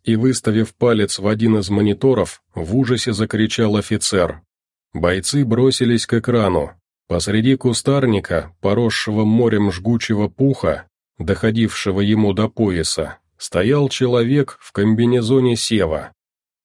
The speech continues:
Поляризованное стекло забрала было закрыто. Через мгновение камера начала поворачиваться в сторону.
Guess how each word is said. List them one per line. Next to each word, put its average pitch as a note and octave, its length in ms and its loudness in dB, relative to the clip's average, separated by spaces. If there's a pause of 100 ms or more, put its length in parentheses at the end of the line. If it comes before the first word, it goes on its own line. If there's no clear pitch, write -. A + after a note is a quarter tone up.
Поляризованное B2+ 840 2
стекло C3 540 0
забрала B2 600 2
было B2 320 2
закрыто. A2+ 760 -2 (340)
Через F#2 320 -2
мгновение G#2+ 800 0
камера C3 640 2
начала A#2+ 520 0
поворачиваться G2+ 1000 0
в - 40 -8
сторону. E2+ 720 0